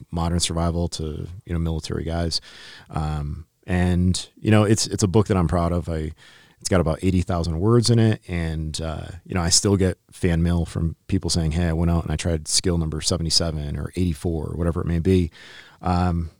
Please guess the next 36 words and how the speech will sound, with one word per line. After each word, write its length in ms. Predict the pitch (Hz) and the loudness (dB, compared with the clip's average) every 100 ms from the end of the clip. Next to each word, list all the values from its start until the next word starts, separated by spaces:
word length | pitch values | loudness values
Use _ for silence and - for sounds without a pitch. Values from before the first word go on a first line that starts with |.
| - | 0
and 120 | 101 | 4
then 240 | 104 104 - | 6 4 2
if 100 | 113 | 4
you 40 | |
just 220 | 123 110 - _ _ | 4 4 -2 _ _
type 220 | 113 107 | 2 2
my 100 | 98 | 2
name 340 | 92 95 98 101 | 2 4 4 4
into 360 | 85 85 80 | 2 0 -4
Google 480 | 73 95 104 98 85 | 0 4 6 6 4
and 100 | 73 | 2
type 220 | 87 90 - | 0 -2 0
author, 400 | 92 95 101 90 | 2 4 4 0
you'll 100 | 85 | 0
find 440 | - 92 87 85 80 - _ _ | 0 2 2 0 -4 -14 _ _
any 220 | 113 117 107 | 4 6 6
number 400 | 90 98 92 80 | 6 4 4 0
of, 140 | 71 | -2
like, 160 | 76 80 | -6 -6
a 40 | |
hundred 340 | 80 90 85 - | 0 2 2 0
fifty 260 | 87 - | -6 0
something 580 | 85 82 - 82 73 - - | 0 0 -2 -4 -4 -6 -6
magazine 420 | 92 85 85 90 | -2 0 2 2
articles 380 | 90 85 101 98 | 4 2 0 2
I've 140 | 98 101 | 2 4
written. 340 | 110 117 117 - - - - | 4 4 2 -4 -20 -20 -2
And 180 | 95 92 | 2 4
again, 180 | 92 | 4
I'll, 220 | 90 117 - | 6 6 6
I'll 80 | 131 | 4
be 120 | 156 | 6
more 220 | 123 107 | 8 8
than 80 | 113 | 8
happy 300 | 90 98 107 | 6 4 2
to 260 | 98 90 | 2 2